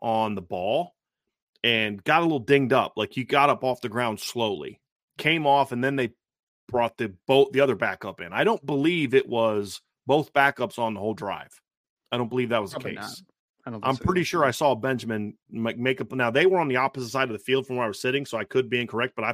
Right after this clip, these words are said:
Speaker 1: thought it was Benjamin. And then they went to the backups. My issue wasn't so much that they did that, but it's like,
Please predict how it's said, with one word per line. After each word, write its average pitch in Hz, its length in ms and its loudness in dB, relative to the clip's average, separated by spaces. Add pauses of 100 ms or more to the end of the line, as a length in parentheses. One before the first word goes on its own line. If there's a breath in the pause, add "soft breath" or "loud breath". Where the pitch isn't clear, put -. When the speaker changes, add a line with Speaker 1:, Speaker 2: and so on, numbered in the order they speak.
Speaker 1:
thought 156 180 2
it 120 40 -2
was 98 100 -6
Benjamin. 95 460 -10 (760 soft breath)
And 127 120 0
then 156 120 2
they 143 100 4
went 131 160 2
to 117 60 -8
the 110 80 0
backups. 110 340 0
My 156 180 4
issue 160 300 4
wasn't 165 300 0
so 143 140 -2
much 131 300 -4
that 117 140 -6
they 113 100 -6
did 107 220 -8
that, 147 280 0
but 117 80 -8
it's 110 140 -8
like, 117 180 -6